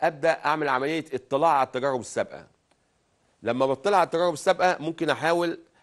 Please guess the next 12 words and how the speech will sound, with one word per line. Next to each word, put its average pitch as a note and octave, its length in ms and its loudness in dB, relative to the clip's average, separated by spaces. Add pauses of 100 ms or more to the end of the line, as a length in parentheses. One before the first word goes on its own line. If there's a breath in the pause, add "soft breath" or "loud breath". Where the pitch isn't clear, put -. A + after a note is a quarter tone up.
(100)
أتلاشى D3+ 460 0
الأخطاء E3 580 0
اللي C#3 120 0
أنا D3+ 60 0
ممكن D3+ 240 -2
أقع B2+ 140 4
فيها F2 360 -8 (260)
أو B2 140 0
المشاكل C3+ 340 -2
اللي C#3+ 120 -2
ممكن C#3 200 -6
تقابلني. G2 480 -4